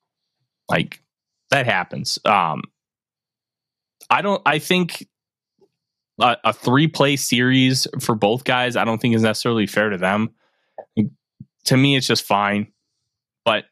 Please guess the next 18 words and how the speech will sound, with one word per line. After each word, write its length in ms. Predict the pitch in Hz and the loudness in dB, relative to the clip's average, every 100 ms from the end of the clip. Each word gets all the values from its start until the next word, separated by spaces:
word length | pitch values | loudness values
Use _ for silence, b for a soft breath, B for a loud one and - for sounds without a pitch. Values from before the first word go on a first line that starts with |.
| _ _ _ _ _ _ _ _ - | _ _ _ _ _ _ _ _ -2
the 100 | 117 | 0
next 240 | 123 139 | 0 -2
series 220 | - 131 | 0 0
he 80 | 123 | 0
came 240 | 107 120 113 | 0 0 0
out, 160 | 113 | 0
he 100 | 110 | -2
didn't 180 | 110 120 | -2 0
look 160 | 135 120 | 0 2
rattled. 460 | 110 104 104 101 | 2 2 -2 -4
He 100 | - | 2
made 220 | 101 107 | 2 2
that 220 | 113 113 - | 0 -2 0
third 180 | 110 | -2
down 220 | 113 117 117 | 0 -2 0
throw 160 | 123 | 0
to 80 | 123 | 2
Hawkinson. 720 | 120 92 - 101 - 101 | 0 -2 -2 -2 0 0